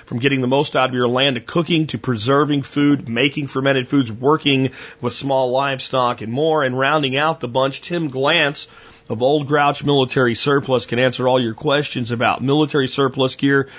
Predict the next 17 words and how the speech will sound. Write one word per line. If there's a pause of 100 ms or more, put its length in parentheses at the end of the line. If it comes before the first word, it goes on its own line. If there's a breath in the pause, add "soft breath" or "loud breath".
(160 loud breath)
military
vehicles
and
equipment,
bug
out
vehicles,
alternative
fuels,
and
he's
also
a
ham
radio
communications
guy.